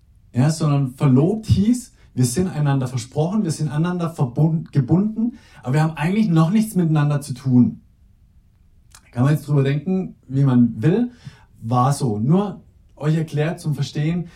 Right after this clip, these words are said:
in was für einer Situation Josef und Maria da gerade waren. Und die Idee dahinter war, dass diese Verlobungszeit eine Vorbereitungszeit auf die Ehe ist, in der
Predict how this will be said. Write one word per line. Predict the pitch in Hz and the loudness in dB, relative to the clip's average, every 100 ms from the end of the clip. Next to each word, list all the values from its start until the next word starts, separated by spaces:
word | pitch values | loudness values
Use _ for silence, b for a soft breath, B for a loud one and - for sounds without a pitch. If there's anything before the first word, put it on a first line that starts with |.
| B B | B B
in | - 123 | -2 2
was | 151 - | 2 -2
für | |
einer | 175 | -4
Situation | 165 147 143 139 - 147 165 170 - | -4 -4 -4 -2 -2 0 0 -4 -6
Josef | 127 139 147 160 156 | 0 2 2 0 -4
und | 139 | -2
Maria | 135 120 120 123 110 104 | 0 2 2 2 0 -4
da | 127 123 | -2 0
gerade | 123 110 110 | 0 -4 -4
waren. | 101 98 98 92 80 _ b b b b b b | -8 -8 -8 -10 -12 _ b b b b b b
Und | - 135 | -2 -2
die | 131 | 0
Idee | 123 143 180 | 0 0 0
dahinter | 196 190 175 170 | 0 0 -2 -2
war, | 156 165 | -2 -2
dass | 139 - | -4 -6
diese | 135 120 | -6 -4
Verlobungszeit | 131 120 135 170 185 190 - - 160 170 175 - b b b b _ | 2 4 4 2 -2 -4 -6 -6 -4 -4 -8 -14 b b b b _
eine | 131 139 | -2 -2
Vorbereitungszeit | - 135 139 165 151 151 143 139 - 143 123 | -2 -2 -2 -2 -2 -4 -2 -4 -4 0 0
auf | 120 117 | -2 -6
die | 131 120 | -4 -2
Ehe | 117 120 | 2 2
ist, | 117 107 - - - _ _ _ _ _ b b - | 2 -2 -6 -16 -20 _ _ _ _ _ b b -6
in | 127 | -2
der | 139 147 | 0 0